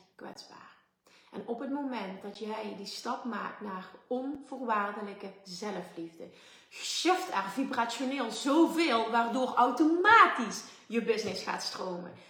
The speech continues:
Waardoor je automatisch gaat afvallen als dat je verlangen is.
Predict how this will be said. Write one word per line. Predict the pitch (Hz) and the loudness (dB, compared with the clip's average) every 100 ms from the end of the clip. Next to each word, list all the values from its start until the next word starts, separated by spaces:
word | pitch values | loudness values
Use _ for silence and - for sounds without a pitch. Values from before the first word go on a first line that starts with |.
| - | -2
Waardoor | 240 277 | 0 4
je | 294 | 4
automatisch | 294 302 - 339 370 440 427 285 208 - | 6 6 6 6 8 8 8 4 0 0
gaat | 214 - | -2 4
afvallen | - 233 - 196 185 | 4 4 2 0 2
als | - 196 | 0 -2
dat | 196 | -6
je | 208 | -6
verlangen | 202 196 180 190 180 | -8 -6 -6 -6 -10
is. | - - | -12 -14